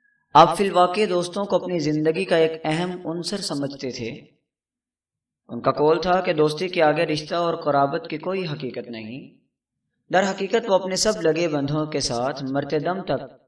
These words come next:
निभाना चाहते थे और कभी उनको खुद से अलग नहीं करना चाहते थे।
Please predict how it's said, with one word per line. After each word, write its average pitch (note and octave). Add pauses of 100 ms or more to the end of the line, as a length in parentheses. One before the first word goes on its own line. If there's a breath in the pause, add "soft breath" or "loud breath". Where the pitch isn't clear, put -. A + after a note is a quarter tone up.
(120)
निभाना C3+
चाहते D3+
थे F#3
और F3+
कभी F3
उनको C#3 (380)
खुद -
से B2 (120)
अलग E3
नहीं B2
करना G#2+
चाहते G#2+
थे। G#2+